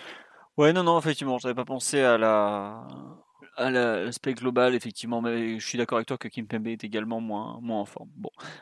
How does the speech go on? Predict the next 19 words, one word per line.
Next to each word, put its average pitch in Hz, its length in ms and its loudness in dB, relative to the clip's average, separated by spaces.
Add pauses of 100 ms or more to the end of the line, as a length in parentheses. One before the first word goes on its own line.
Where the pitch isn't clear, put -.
(120)
on, 131 120 -8 (180)
on 127 100 -4
a 127 80 2
fait - 120 -6
le 135 60 -8
tour 160 120 0
sur - 140 -2
Marquinhos, 139 400 -2
qui - 140 -4
est - 20 -4
pas 123 100 0
non 123 120 -4
plus 139 200 -4
un 117 80 0
débat 117 300 4
de, 110 200 -6
de 113 100 -6
fond, 110 340 -8
hein. 85 60 -14